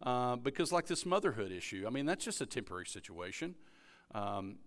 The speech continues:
you know, you, a mother can, uh, have, can birth a child, and, and just in a short amount of time, she's, you know, cleaned up. Things are kind of back to some sort of normal in, in that regard. So what is the deal with that?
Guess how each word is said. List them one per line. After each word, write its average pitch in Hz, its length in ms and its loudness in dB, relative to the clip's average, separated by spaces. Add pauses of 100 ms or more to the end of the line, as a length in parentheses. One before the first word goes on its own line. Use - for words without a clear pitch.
(280)
you 156 120 2
know, 139 180 4
you, 143 280 2 (120)
a 131 80 2
mother 165 320 6
can, 120 340 0
uh, 107 420 -2
have, 120 260 0 (480)
can 110 180 -4
birth 131 220 2
a 110 60 -4
child, 139 480 0
and, 110 260 -6
and 110 180 -4
just 127 220 -4
in 131 80 -2
a 117 60 -6
short 165 280 0
amount 151 220 2
of - 60 -4
time, 190 340 0
she's, - 400 -6 (380)
you - 100 -6
know, - 100 0
cleaned 101 400 -6
up. 123 300 0
Things 113 300 -6
are 95 140 -6
kind 107 200 -8
of 87 100 -6
back 101 260 -2
to 98 200 -6 (400)
some - 240 -4
sort 113 240 -2
of 95 60 -4
normal 110 580 0
in, 98 180 -8
in 107 140 -6
that 110 160 -4
regard. 101 480 -2
So 117 160 -2
what 160 220 4
is 139 120 2
the 113 80 -6
deal 120 160 0
with 107 140 -2
that? 101 320 0